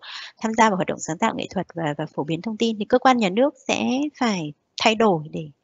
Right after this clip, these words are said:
để đáp ứng chính xác hơn cái nhu cầu đó. Ờm, nhưng tôi cũng muốn nói rằng lĩnh vực điện ảnh là lĩnh vực mà nó có các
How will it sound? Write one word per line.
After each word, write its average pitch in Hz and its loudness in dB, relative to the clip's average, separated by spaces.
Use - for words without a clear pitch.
để 165 -6
đáp 226 2
ứng 196 -8
chính 202 -10
xác 302 0
hơn 269 4
cái 220 -4
nhu 233 -2
cầu 202 2
đó. 170 2
Ờm, 175 -8
nhưng 277 4
tôi 277 4
cũng 208 0
muốn 220 2
nói 196 6
rằng 254 2
lĩnh 185 -4
vực 247 -2
điện 196 -2
ảnh 170 0
là 160 -4
lĩnh 165 -8
vực 262 -4
mà 170 -4
nó 165 -4
có 175 -2
các 269 -2